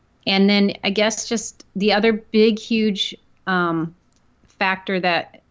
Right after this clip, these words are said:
just made me wanna quit all the time is just feeling like I'm not doing enough. They're not, you know, I'm not teaching enough. We're not doing enough school, all those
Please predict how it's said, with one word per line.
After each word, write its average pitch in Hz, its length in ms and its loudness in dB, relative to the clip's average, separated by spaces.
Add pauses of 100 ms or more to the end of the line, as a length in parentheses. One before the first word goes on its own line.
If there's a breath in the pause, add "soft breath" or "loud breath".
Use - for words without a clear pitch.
just 180 300 -10
made 175 280 -4
me 175 120 0
wanna 170 180 -2
quit 254 200 2
all 165 100 4
the 165 80 0
time 175 260 0
is 175 140 -4
just 180 180 -6
feeling 180 320 2
like 165 440 -2 (480 soft breath)
I'm 175 120 0
not 170 320 0
doing 170 260 0
enough. 165 520 -2
They're 170 140 -6
not, 170 340 -2
you 180 120 -2
know, 165 200 -2
I'm 170 100 0
not 175 240 0
teaching 190 300 -2
enough. 180 320 0
We're 170 60 -4
not 160 180 -2
doing 185 240 2
enough 180 260 2
school, 170 440 -2
all 214 180 4
those 196 340 0